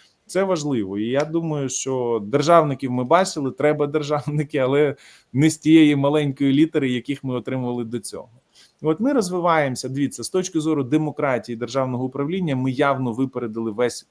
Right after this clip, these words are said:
радянський, пострадянський Союз. І з точки зору демократії, і з точки зору виборів, і з точки зору навіть ефективності управління. Ми йдемо найтяжчий шлях,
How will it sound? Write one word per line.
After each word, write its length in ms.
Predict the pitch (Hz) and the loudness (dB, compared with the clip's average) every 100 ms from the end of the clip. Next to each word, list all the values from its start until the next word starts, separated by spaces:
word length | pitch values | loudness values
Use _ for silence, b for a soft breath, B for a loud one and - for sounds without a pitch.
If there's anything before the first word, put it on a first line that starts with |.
| - | -8
радянський, 600 | 117 110 123 117 - 113 | -6 -2 -2 -2 -8 -10
пострадянський 720 | 120 113 107 101 101 - 98 | -8 -8 -8 -6 -6 -8 -20
Союз. 360 | - - - - | -20 -20 -20 -14
І 40 | |
з 60 | 156 | -4
точки 280 | 160 - 120 | -4 -4 -8
зору 220 | 120 113 | -6 -6
демократії, 580 | 110 123 131 180 170 120 | -6 -6 0 0 0 -6
і 40 | |
з 40 | |
точки 300 | - 120 - | -8 -12 -12
зору 240 | 110 110 110 | -12 -8 -2
виборів, 360 | 151 151 131 | 0 0 -2
і 40 | 113 | -4
з 60 | |
точки 260 | - 127 123 | -6 -10 -4
зору 160 | 143 151 | -4 0
навіть 280 | 135 123 | -2 -4
ефективності 600 | 113 - 104 120 107 - | -8 -18 -8 -6 -6 -4
управління. 440 | 107 - 107 87 - _ B B B - | -6 -6 -10 -10 -18 _ B B B 0
Ми 100 | 240 | 6
йдемо 220 | 220 202 | 6 6
найтяжчий 640 | 196 190 185 175 160 160 | 4 4 6 6 4 -2
шлях, 440 | 151 - 127 110 | -2 -2 -4 -6